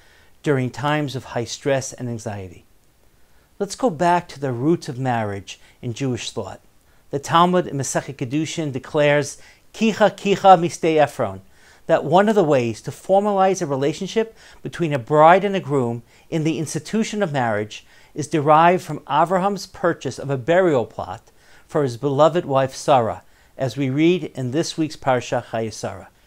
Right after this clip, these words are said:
This is based on the fact that the word kicha, which really means to concretize a relationship with, is used in the context of an event in this week's Parsha. "Natati kesef hasadeh kach mimeni."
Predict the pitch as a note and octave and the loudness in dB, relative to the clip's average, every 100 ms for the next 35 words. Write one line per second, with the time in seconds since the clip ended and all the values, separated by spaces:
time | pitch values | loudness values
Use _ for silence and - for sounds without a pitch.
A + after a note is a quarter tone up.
0 | _ _ - A#3 A#3 C#3+ F#3 G#3 - F3 | _ _ -2 -2 0 0 2 2 0 -4
1 | E3 - G3 G3+ D3 - D3+ D#3 E3 G#3+ | -4 -2 -2 -2 -2 -6 -4 -2 2 4
2 | A#3 - - - A3 - G#2+ G2 - _ | 4 0 -10 -8 -6 -6 -10 -10 -18 _
3 | _ _ _ F#3+ F3+ G#3 A#3 A#3 G3+ F#3 | _ _ _ -12 -10 -4 -2 0 -2 -2
4 | G3+ F#3 - D#3+ - - G#3+ G#3+ G3 G3 | -2 -4 -8 -14 -14 -8 -6 -4 -6 -4
5 | F#3 F3 E3+ D#3+ - D#3 D3 D3+ G3+ - | -4 -2 -2 -4 -8 -6 -2 0 0 0
6 | C#3+ B2 G2+ - _ _ _ _ _ _ | -8 -8 -10 -12 _ _ _ _ _ _
7 | C#3 B2+ D3+ G#3 A3 G#3+ - C#3+ C3+ - | -10 -4 -2 0 0 -2 -8 -8 -8 -8
8 | E3+ F3+ F#3+ F3+ - - C#3+ C#3+ B2+ D3+ | -6 -4 -4 -6 -8 -4 -2 -2 0 0
9 | F3+ D#3 C#3 E3 - E3 - F3 F3+ A#2+ | -2 -4 -4 -6 -8 -8 -2 -2 -2 -4
10 | F#2+ _ _ _ - _ - F3 G3+ A#3+ | -6 _ _ _ -20 _ -4 -2 2 2
11 | A#3 A3+ - G3+ G#3+ G3+ F#3 - E3+ G3 | 2 -2 2 2 2 -2 -4 -4 0 0
12 | F#3 - F3+ G3 F#3+ F#3+ B2+ | 2 2 0 0 -2 -2 -4